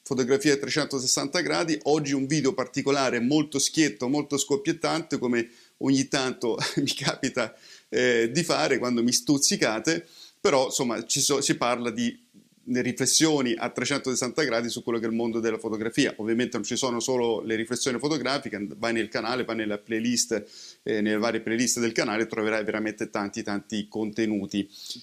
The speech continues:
Detto questo, ti ricordo anche che in descrizione a questo video trovate i link ai nostri corsi online, corsi che puoi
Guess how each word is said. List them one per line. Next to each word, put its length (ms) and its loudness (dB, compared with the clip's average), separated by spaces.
Detto 320 -2
questo, 280 2
ti 80 0
ricordo 460 0
anche 320 -2
che 80 0
in 80 2
descrizione 480 0
a 40 -10
questo 280 -2
video 240 2
trovate 380 -2
i 60 0
link 500 0
ai 160 -2
nostri 540 -4
corsi 600 0
online, 800 0
corsi 320 2
che 100 -2
puoi 360 0